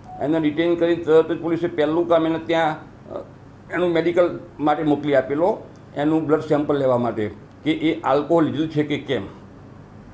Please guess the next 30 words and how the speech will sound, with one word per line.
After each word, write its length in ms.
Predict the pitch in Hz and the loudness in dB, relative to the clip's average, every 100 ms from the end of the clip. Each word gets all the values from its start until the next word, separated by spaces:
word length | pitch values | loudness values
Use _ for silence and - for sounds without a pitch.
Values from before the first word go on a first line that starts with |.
| - - - - - | -20 -20 -20 -20 -10
અને 140 | - 147 - | -4 -4 0
આ 140 | 147 | -2
કામે 300 | 165 170 175 | 0 0 0
જે 460 | 160 165 165 135 - - - | 0 2 0 -2 -6 -16 -6
ઈજા 220 | 147 147 160 | -2 2 2
પામનાર 340 | 160 165 165 | 2 2 2
જે 140 | 156 | 2
હતા 360 | 160 151 156 98 - - - - 143 | 0 2 2 2 0 -14 -20 -10 -2
એ 80 | |
લોકોને 340 | 165 170 170 165 | 0 2 2 2
પી 120 | 160 | 0
પી 120 | 165 | 0
માણિયા 260 | 160 160 160 | 0 2 4
હોસ્પિટલમાં 440 | 156 147 156 160 | 2 2 0 2
લઈ 160 | 156 151 | 2 4
જ-, 180 | 151 135 | 2 2
લઈ 160 | 151 | 0
જવામાં 340 | 151 147 139 131 | 4 4 4 4
આવેલા 280 | 127 147 202 - - - - | 4 2 0 -2 -16 -20 -6
અને 160 | - 160 | 0 0
ત્યાં 320 | 156 165 165 | 0 0 0
સારવાર 440 | 160 139 143 165 160 | 2 2 4 2 4
દરમિયાન 400 | 160 165 147 98 - - - | 2 2 0 -2 -8 -14 0
એ 120 | 165 | 2
પૈકી 320 | 170 165 170 | 2 0 -2
ત્રણ 300 | 170 156 175 156 | -4 2 2 2
ઈસમોનું 680 | 170 180 165 160 170 202 - - - | 0 2 4 4 4 2 -2 -12 -4
મરણ 280 | 131 156 151 | 0 2 2
ગયેલ 260 | 123 113 | 2 0
છે. 380 | 107 117 98 - | -2 -6 -8 -12